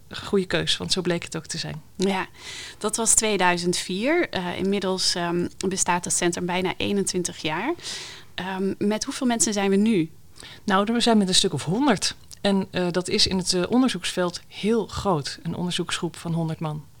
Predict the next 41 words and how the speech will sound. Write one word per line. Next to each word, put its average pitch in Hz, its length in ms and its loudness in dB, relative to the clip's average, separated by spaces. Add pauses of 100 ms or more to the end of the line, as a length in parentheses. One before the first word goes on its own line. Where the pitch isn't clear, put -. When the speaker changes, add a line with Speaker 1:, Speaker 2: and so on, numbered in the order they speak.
(960)
Speaker 2:
En 196 240 4
waar 190 240 4
houden 220 320 0
die 185 140 -2
onderzoekers 185 480 -4
zich 180 160 -6
zoal 175 240 -2
mee 175 140 0
bezig? 175 520 -4 (520)
Speaker 1:
Nou, 208 120 2
die 233 100 6
houden 247 200 6
zich - 220 0
allemaal 262 400 6
bezig 202 440 0
met 180 180 -4 (160)
wetenschappelijk 190 640 0
onderzoek 220 520 2
naar 180 320 0
de 165 60 -6
ziekte - 260 -2
van - 120 -8
Alzheimer 185 520 0 (320)
en 208 280 0
of 185 420 -2 (100)
andere 165 340 0
vormen 160 360 -4
van 170 140 -6
dementie. 160 560 0 (380)
En 190 140 0
dan 180 140 4
hebben 202 160 0
we 196 60 0
dat 175 160 0
onderzoek 226 360 2
eigenlijk 214 380 -4
globaal 190 520 2
verdeeld 196 420 0
in 180 140 -2
drie 196 240 0
grote 196 580 2